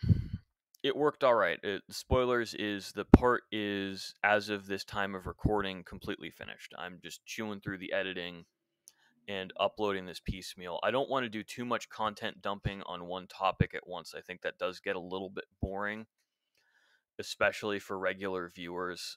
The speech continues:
Uh, if you follow Ian McCullum of Forgotten Weapons, he learned that with French rifles. And you can see here, I'm just taking the cutter out and inspecting it. And you can see the cross section as I'm,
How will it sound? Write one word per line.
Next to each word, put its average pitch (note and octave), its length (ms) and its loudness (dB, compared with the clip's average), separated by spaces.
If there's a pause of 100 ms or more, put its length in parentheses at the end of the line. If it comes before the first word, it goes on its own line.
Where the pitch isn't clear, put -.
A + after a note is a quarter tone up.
Uh, C#2 280 -4 (280)
if G#2 180 -6
you G2 80 -6
follow G2+ 640 4 (240)
Ian G#2 240 -4
McCullum G#2 460 0
of F#2 100 -4
Forgotten F#2+ 400 2
Weapons, F2+ 380 0
he F#2 120 -6
learned F2+ 280 -4
that E2+ 160 -2
with E2+ 120 -8
French D#2+ 300 -8
rifles. E2 520 -4 (1900)
And G#2+ 120 0
you A2 120 -2
can A2 120 -8
see A2+ 220 -2
here, A#2 260 2
I'm G2 160 -2
just G#2 160 -8
taking G#2+ 260 0
the F#2+ 60 -8
cutter F#2+ 360 0
out G#2+ 220 4 (100)
and F#2+ 320 -6
inspecting F#2+ 500 0
it. D2+ 140 -6 (800)
And F#2 180 -8
you F2+ 80 -10
can G#2 140 -18
see F#2+ 200 -6
the F2 100 -8
cross F#2+ 320 0
section F#2+ 360 0
as F2+ 160 -8
I'm, E2+ 160 -8